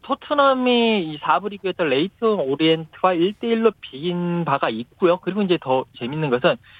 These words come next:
이 프리미어리그에 있는 뉴캐슬 같은 경우에, 어, 얼마 전에 육 부 리그 팀, 그러니까 거의 프로라고 할 수 없고 세미 프로나 아마추어 팀, 그러니까 넌 리그 소속인데 육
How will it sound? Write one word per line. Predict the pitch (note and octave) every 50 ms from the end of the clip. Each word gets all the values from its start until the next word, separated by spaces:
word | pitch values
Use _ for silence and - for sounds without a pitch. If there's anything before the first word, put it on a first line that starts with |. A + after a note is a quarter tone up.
| - _ -
이 | G3+
프리미어리그에 | - - - D#4 D#4+ D#4+ D#4 D4 B3 G#3+ G3+ F3
있는 | D#3+ D3+ C3 A2+ F#2+
뉴캐슬 | A#2+ E3+ - - - - - - C3+
같은 | B2+ A#2+ - - - A#2
경우에, | G#2+ G2+ G#2 G#2+ A#2+ C#3+ C#3 A2 - _ _ _ _ _ _ _ _ _
어, | B2 B2+
얼마 | C3 C#3+ F3 F#3+ F3+
전에 | F#3 F3 D#3+ B2+ G#2
육 | A#2+ D3+ - _ _ _
부 | - D4+ D#4 D#4+ D#4+
리그 | D4 B3+ G#3 F#3+ F3
팀, | - - D#3+ C3+ C#3
그러니까 | - D3 C3+
거의 | - - C3
프로라고 | C3+ - - - - C4 C4 B3+ A#3+ A#3 G#3+
할 | G3 G#3
수 | - -
없고 | F#3 D3+ - D#3 -
세미 | A#3 A#3+ C4 C4+
프로나 | - - - - A#3+ A3 G#3+ G#3 G3 D#3
아마추어 | C#3 F3 A3+ - D4 C#4 -
팀, | - B3+ B3 A3+ G#3+ F#3 F3
그러니까 | F3+ E3+ D#3+ -
넌 | C#3+ G3 A#3 A#3 A3+
리그 | G#3 G3+ F#3+ F3+
소속인데 | E3+ F3 D#3+ D#3+ D3 B2+ - C#3+ A#2 G#2
육 | B2+